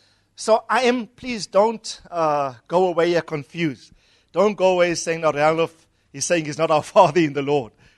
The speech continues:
Listen carefully. I am your father in the Lord representatively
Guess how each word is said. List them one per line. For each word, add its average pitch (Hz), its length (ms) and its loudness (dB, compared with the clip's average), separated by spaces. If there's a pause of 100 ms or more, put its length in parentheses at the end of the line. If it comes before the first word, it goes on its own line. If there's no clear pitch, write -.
(520)
Listen 226 240 -6
carefully. 220 420 0
I 170 200 -2 (100)
am 226 240 -2
your 208 100 -2
father 240 380 2
in 214 100 -4
the 190 80 -4
Lord 180 360 2
representatively 170 1500 -2